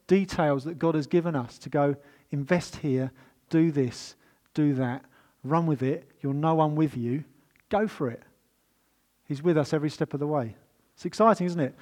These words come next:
Like Samuel Hacker in the eighteen thirties, like the selling on eBay in twenty thirteen, it brings vision, it brings ownership, and it's brought life to our town. Vision brings life, but when vision is birthed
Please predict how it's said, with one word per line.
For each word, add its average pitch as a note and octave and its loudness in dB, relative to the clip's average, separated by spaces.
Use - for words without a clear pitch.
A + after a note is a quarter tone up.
Like F#3+ 6
Samuel A3 6
Hacker G3+ 6
in E3+ -2
the F3+ 6
eighteen F3 6
thirties, G3 4
like E3+ 4
the D#3+ 2
selling G3 6
on G3 6
eBay F#3 10
in E3+ 2
twenty F3+ 0
thirteen, E3+ 4
it F#3+ 4
brings G3 6
vision, G#3 6
it G3 0
brings F3 0
ownership, G3+ 6
and - -16
it's D#3 -6
brought F#3 0
life E3+ 6
to E3+ -2
our D#3+ 4
town. C#3+ -2
Vision F3 6
brings E3 0
life, E3+ 0
but F3+ -2
when F#3 4
vision E3 6
is D#3 -2
birthed D#3 2